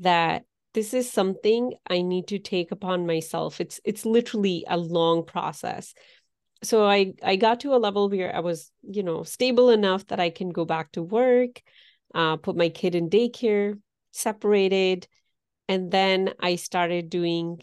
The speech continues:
um, my own research.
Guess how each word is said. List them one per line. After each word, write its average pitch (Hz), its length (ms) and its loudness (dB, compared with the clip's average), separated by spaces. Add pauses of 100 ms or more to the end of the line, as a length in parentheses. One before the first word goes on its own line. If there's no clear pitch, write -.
(160)
um, 160 400 -4 (240)
my 180 440 2
own 175 280 0
research. 160 800 -8